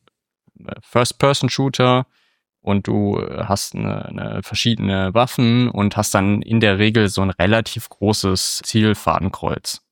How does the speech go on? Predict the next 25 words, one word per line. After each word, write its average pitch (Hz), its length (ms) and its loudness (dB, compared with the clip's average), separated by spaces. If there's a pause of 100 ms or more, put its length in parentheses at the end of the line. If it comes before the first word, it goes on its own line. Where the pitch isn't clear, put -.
(160)
Also 92 340 -2 (400)
wo 101 80 0
du 98 100 0
jetzt 98 200 0
nicht, 120 400 2
äh, 104 260 -2
wie 104 120 0
bei 90 200 0
Battlefield 101 560 0
oder 98 160 0
so 95 440 -4
genau 92 320 -2
weißt, 98 280 0
wo 110 60 2
du 104 80 2
hinschießt, 120 360 2
sondern 95 300 0
du 92 240 -4 (720)
hast - 260 -2
in 107 60 0
einem 98 240 0
klassischen 107 400 -2
Konsolenshooter 104 800 0 (100)
halt - 180 -4
so 87 420 -4